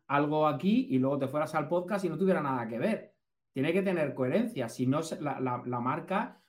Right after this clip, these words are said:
no está siguiendo ese storytelling que tú estás diciendo y, y va mucho más allá de, de, es que el problema muchas veces es que, eh, estas cosas, eh, esta, eh, es, estos temas habría que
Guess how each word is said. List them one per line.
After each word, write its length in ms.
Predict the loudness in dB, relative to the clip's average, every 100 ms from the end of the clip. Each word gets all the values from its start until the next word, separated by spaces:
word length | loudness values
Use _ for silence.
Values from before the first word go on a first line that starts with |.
| _
no 120 | -4
está 180 | -2 -2
siguiendo 320 | 0 0 0
ese 140 | -4
storytelling 520 | -2 2 2 2 0 0
que 100 | -2
tú 80 |
estás 200 | -4 -4
diciendo 500 | -6 -2 0 2 0 -6 _ -2
y, 440 | 2 2 2 2
y 40 |
va 200 | 2 2 4
mucho 480 | 6 6 6 2
más 220 | -2 -2 -2
allá 300 | 0 0 0
de, 300 | 0 0 -2
de, 360 | -4 -4 -8 _ _ -18 _ _ -10
es 140 | -4
que 100 | 0
el 120 | 2
problema 340 | 2 4 4 2
muchas 260 | 2 0
veces 220 | 0 0
es 140 | 0 0
que, 340 | 0 0 -2 -6
eh, 400 | -4 -4 -8 -8 -6
estas 340 | -2 -2 -2
cosas, 580 | 0 0 0 -6 -8 -16 _ -20
eh, 140 | -14 -8
esta, 440 | -8 -2 0 0 -2
eh, 360 | -6 -8 -12
es, 240 | -14 -14 _ _ _ _
estos 400 | -8 -2 -2 0
temas 380 | 2 4 2 -2
habría 380 | -4 -2 -2 -4
que 300 | -2 -4 -4